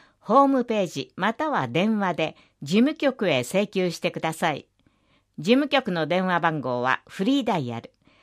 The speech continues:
零一二零七七五一一八です。選考、一次は小論文、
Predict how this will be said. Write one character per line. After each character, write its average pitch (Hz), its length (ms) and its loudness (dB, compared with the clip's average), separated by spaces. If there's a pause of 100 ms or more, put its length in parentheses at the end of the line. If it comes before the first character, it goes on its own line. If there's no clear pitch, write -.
(320)
零 277 400 2
一 214 360 -4
二 196 360 -2
零 143 460 -2 (440)
七 226 420 4
七 185 520 0
五 156 280 0 (640)
一 196 400 0
一 160 480 -4
八 156 420 -6
で 143 140 -2
す。 - 200 -14 (1040)
選 254 300 2
考、 196 500 0 (240)
一 269 340 -2
次 247 140 -2
は 131 180 2
小 233 280 2
論 196 260 0
文、 117 320 -6